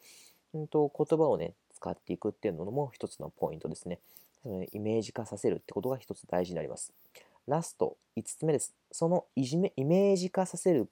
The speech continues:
ことについてなんですけども、やはり、えー、イメージ化させるコツは何かというと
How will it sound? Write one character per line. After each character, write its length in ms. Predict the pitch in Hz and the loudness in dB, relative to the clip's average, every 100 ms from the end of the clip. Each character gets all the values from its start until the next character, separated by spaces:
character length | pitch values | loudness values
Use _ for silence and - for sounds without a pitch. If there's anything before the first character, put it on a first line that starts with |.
| - | -2
こ 120 | 104 | 2
と 120 | 95 | 2
に 160 | 87 87 | 0 -2
つ 200 | - 98 | 0 0
い 60 | |
て 100 | 87 | 0
な 140 | 85 87 | -4 -6
ん 60 | |
で 80 | 85 | -8
す 100 | - | -6
け 120 | - | 0
ど 100 | 87 | 0
も、 260 | 104 110 - - - - _ | 4 4 4 -6 -20 -20 _
や 100 | 151 | -4
は 160 | 165 175 | 0 0
り、 180 | 123 - _ - | 0 -2 _ -2
え 200 | 123 120 | 0 0
ー、 60 | - | -2
イ 80 | 123 | 0
メ 240 | 151 196 | 2 4
ー 20 | |
ジ 120 | 202 202 | 2 2
化 120 | 202 | 0
さ 140 | - | 0
せ 160 | - 190 | 4 6
る 120 | 113 _ | 4 _
コ 180 | - 127 | 4 4
ツ 360 | - - 156 - _ _ | 4 2 2 2 _ _
は 240 | 127 143 117 | 2 4 4
何 220 | 104 135 | 2 -2
か 100 | - | -2
と 80 | 85 | -4
い 40 | |
う 100 | - | -4
と 220 | - 92 | 4 2